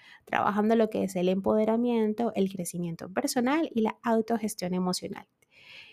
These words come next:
Y el día de hoy vengo a hablarte sobre cuatro leyes de desapego para que te liberes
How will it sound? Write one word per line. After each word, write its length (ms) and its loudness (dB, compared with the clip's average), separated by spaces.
Y 120 2
el 100 4
día 180 4
de 80 2
hoy 120 2
vengo 200 -2
a 20 0
hablarte 320 -2
sobre 380 -4
cuatro 520 2
leyes 460 4
de 100 2
desapego 880 -2
para 300 -10
que 240 -8
te 100 2
liberes 880 2